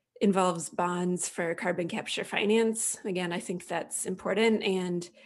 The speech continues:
extending forty-five Q for industrial emissions, I think that's probably a good step too.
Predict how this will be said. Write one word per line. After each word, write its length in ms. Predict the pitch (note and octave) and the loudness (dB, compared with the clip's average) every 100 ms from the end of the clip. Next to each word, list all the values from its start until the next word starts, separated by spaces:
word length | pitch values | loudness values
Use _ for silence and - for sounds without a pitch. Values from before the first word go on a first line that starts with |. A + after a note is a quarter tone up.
| - _ - | -20 _ -12
extending 440 | - - G3+ F#3+ | -2 4 6 6
forty-five 640 | F#3 F#3+ F#3 F#3 F3 E3+ - | 4 2 2 2 -2 -2 -10
Q 360 | - F3+ F3 F#3+ | -4 -2 -2 -6
for 240 | - F3 | -6 -4
industrial 720 | - F3 - - - A#3+ A3 | -2 -2 -2 -4 -2 2 2
emissions, 600 | G#3 A3 - C4+ C4 C4 | 2 0 -2 -4 -4 -4
I 60 | F3+ | -8
think 260 | - G3+ - | -6 -8 -6
that's 260 | - - | -8 -8
probably 720 | - F3+ F3 - - - G#3+ | -6 -4 -4 -6 -6 -6 -8
a 60 | F#3+ | -10
good 380 | F#3+ G3 A3+ - _ _ | -4 -4 -6 -12 _ _
step 460 | - - A3 - - | -8 -4 -4 -4 -10
too. 400 | - - - | -6 -6 -6